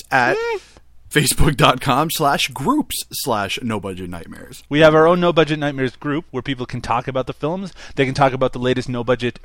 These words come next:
Speaker 2: purchases that they've made.
Speaker 1: Yeah.
Speaker 2: It's a great little discussion forum and a little celebration of the no budget form as a whole.
Speaker 1: Yeah, and
Speaker 2: Or
Speaker 1: it
Speaker 2: if you
Speaker 1: gives,
Speaker 2: just
Speaker 1: it
Speaker 2: wa-
Speaker 1: gives us ideas,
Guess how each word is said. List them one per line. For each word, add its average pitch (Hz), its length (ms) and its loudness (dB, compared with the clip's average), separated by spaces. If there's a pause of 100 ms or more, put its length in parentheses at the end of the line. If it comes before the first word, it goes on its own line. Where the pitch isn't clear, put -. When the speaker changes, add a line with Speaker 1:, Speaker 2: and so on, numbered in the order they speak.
(140)
Speaker 2:
purchases 135 460 -6
that 127 140 -4
they've 123 200 -2
made. 143 320 -4 (160)
Speaker 1:
Yeah. 101 120 -4
Speaker 2:
It's 131 80 0
a 139 60 2
great 139 220 0
little 127 220 -2
discussion 135 480 -4
forum 147 340 -6
and 135 160 -6
a 135 40 -6
little 135 180 -8
celebration 135 580 -4
of 123 60 -8
the 120 80 -10
no 120 140 -6
budget 123 280 -4
form 135 440 -8
as 123 260 -4
a 117 120 -8
whole. 202 300 -2 (120)
Speaker 1:
Yeah, - 180 -2
and - 100 2
Speaker 2:
Or 330 60 6
Speaker 1:
it 311 40 4
Speaker 2:
if - 20 4
you 247 80 2
Speaker 1:
gives, 247 80 2
Speaker 2:
just 262 120 2
Speaker 1:
it 214 40 4
Speaker 2:
wa- 214 80 0
Speaker 1:
gives 247 160 -4
us 208 120 -2
ideas, 127 720 -2